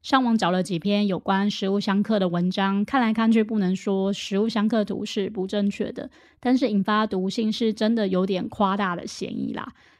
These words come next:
像前面我有提到，我很喜欢吃软柿子，但是在食物香刻图里面，软柿子是不能和螃蟹一起吃的。那我有找到早安健康网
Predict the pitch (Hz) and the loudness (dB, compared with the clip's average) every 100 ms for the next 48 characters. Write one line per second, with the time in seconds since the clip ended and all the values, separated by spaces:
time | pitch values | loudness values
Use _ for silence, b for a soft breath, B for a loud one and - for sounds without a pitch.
0 | b - 294 254 240 233 262 240 220 202 | b 2 4 4 4 4 4 4 2 0
1 | 202 196 208 202 196 - 190 196 220 - | -2 0 2 2 0 0 2 4 2 0
2 | 226 208 214 226 208 208 202 - - 208 | 0 2 2 2 2 2 -2 -4 -2 -2
3 | 196 - 120 - 240 285 254 254 240 - | -4 -8 -10 -4 -2 0 2 2 0 0
4 | 220 247 247 226 226 240 196 190 160 185 | 0 0 2 2 2 2 2 2 2 2
5 | 208 196 b b 156 165 247 214 190 - | 2 0 b b 0 2 2 2 -2 -4
6 | 214 208 180 180 202 196 185 190 214 202 | -2 0 0 0 0 0 0 0 0 0
7 | 202 - - 185 170 - - b b - | -2 -8 -6 -6 -6 -8 -14 b b -2
8 | 220 190 214 247 208 170 190 190 185 185 | 0 2 2 2 0 -2 0 0 0 -4
9 | - - 190 208 214 208 190 - 202 196 | -6 -6 -2 0 0 -2 -6 -4 -4 -4
10 | 196 - - | -6 -6 -8